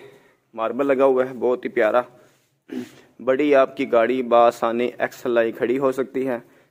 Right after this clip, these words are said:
साथ में आप बाइक भी खड़ी कर सकते हैं। और राइट साइड पे ये देखें, सीढ़ियाँ जा रही हैं ऊपर छत की तरफ।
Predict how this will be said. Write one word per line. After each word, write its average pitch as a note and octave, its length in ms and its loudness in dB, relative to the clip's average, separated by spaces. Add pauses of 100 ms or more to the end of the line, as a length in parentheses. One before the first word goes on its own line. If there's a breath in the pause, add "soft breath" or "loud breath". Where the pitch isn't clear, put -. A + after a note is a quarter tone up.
(140)
साथ B2 220 2
में B2 180 -4
आप A2+ 100 -2
बाइक A#2 280 0
भी C#3 80 -2
खड़ी C3 200 -2
कर B2+ 160 2
सकते B2 260 -8
हैं। A#2+ 160 -10 (960)
और B2 140 -10
राइट C3+ 220 0
साइड C#3 300 0
पे C#3+ 80 -2
ये C#3 140 2
देखें, C3+ 280 -2
सीढ़ियाँ C3 360 0
जा A#2+ 180 4
रही A2+ 160 -4
हैं A2+ 80 -6
ऊपर A2+ 320 -4 (520)
छत A#2+ 260 -8
की D#3 80 -2
तरफ। C#3+ 360 -4